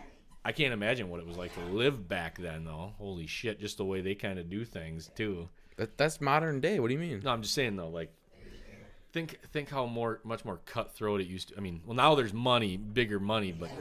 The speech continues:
Speaker 1: with people trying to steal your, your animals and shit all the time
Speaker 2: Yeah.
Speaker 1: back then,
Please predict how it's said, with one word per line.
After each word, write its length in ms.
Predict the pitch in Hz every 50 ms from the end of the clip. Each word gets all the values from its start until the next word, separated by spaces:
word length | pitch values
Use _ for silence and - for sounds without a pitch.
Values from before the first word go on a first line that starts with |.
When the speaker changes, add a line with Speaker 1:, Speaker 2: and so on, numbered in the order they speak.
| - - - - - - -
Speaker 1:
with 140 | 113 - -
people 220 | 131 127 - 127
trying 200 | 123 - 120 113
to 80 | 110 95
steal 260 | - - 104 104 113
your, 160 | 117 101 92 - - - - -
your 160 | 101 98 104 98
animals 560 | 107 110 117 117 113 110 113 113 113 110 113
and 120 | 113 107
shit 220 | - - 117 110 107
all 120 | 104 104
the 60 | 110
time 240 | 107 - 113 107 107
Speaker 2:
Yeah. 180 | 92 92 92 92
Speaker 1:
back 80 | 98
then, 180 | 104 107 107